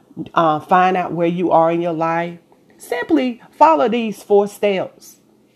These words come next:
Number one, just find out where you are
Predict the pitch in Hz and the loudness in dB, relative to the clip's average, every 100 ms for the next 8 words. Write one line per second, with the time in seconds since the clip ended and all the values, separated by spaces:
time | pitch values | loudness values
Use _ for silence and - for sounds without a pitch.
0 | _ _ _ _ _ _ _ - 208 254 | _ _ _ _ _ _ _ -8 -2 0
1 | 247 233 269 262 220 339 - - 233 277 | 0 0 0 0 -2 -4 -2 0 2 2
2 | 269 185 180 190 - _ _ _ - 156 | 4 2 2 -2 -4 _ _ _ -2 2
3 | 220 233 202 240 - 175 160 175 | 4 4 0 -2 2 4 4 -2